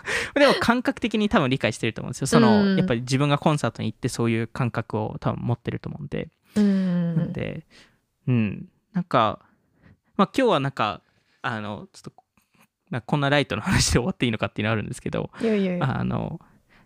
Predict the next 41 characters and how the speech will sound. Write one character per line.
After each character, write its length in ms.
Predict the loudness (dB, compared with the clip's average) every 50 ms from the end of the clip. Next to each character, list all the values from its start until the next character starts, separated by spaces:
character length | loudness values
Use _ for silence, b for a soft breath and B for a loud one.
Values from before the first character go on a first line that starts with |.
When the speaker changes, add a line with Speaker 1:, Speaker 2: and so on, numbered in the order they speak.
| b
Speaker 1:
な 60 | -2 0
ん 0 |
か 80 | 2
元 360 | 2 2 4 4 4 4 4 4 4 4 4 4 4 2 0 -4 _ _ _ _ _ _
々 80 | -2
は、 300 | 0 2 0 0 -2 -4 -4
あ 200 | -4 -2 -2 -2
の、 540 | -2 -2 -4 -4 -4 -4 -6 -6 -8 -12 -16 _ _ _ _ _ _
実 160 | -4 -2 0 0
は 160 | 0 0 -4 -8 -12 _ _ _ _ -2
も 220 | 0 2 4 4
う 20 |
一 160 | 2 2 -2 -2
つ 400 | -2 -2 -4 -2 -2 -4 -6 -8 _
な 80 | -8
ん 20 | -8
か 220 | -6 -8 -10 -10 -14 _ _ _ _ _ _ _ _
話 360 | _ -6 -2 0 0 0 0
し 20 |
た 100 | 0 -2
い 40 | 0
部 120 | 0 -2
分 140 | -2 -2 -2
が 80 | -2 -4
あ 40 | -4
っ 60 | -4
た 120 | _ -8 -8
ん 60 | -8
で 60 | -10
す 60 | -10 -8
け 120 | -6 -6
ど、 180 | -6 -6 -6 -4
で、 120 | -2 -2
Speaker 2:
は 160 | -2 0 0 2
い。 20 |
Speaker 1:
そ 120 | 2 2
の 300 | 2 4 2 2 0 -2 -4
話 400 | -4 -2 0 2 2 0 0 0
に 80 | 0 2
よ 100 | 0 0
っ 60 | -2